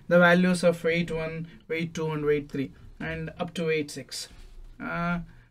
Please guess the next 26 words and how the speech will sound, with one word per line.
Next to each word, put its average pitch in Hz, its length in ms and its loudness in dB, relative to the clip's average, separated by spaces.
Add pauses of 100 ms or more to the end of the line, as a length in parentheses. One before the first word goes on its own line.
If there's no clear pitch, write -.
the 240 120 4
fourth 294 400 -2
step 151 420 -4 (340)
is 220 300 4
about, 190 560 8 (380)
uh, 170 140 -6 (160)
how 254 600 8 (220)
we 185 100 2
can 180 180 4
approximately 226 1080 6
determine 175 640 0 (180)
the 175 100 6
value 196 440 6
of 170 140 -2
this 175 180 -2
target 170 400 2
function 160 480 -6
developed 151 500 -2 (240)
in 160 120 -6
step 160 340 -4
three. 226 260 6 (280)
We - 100 -6
have 160 160 2
developed 185 380 4
a 202 80 6
formulation 190 880 4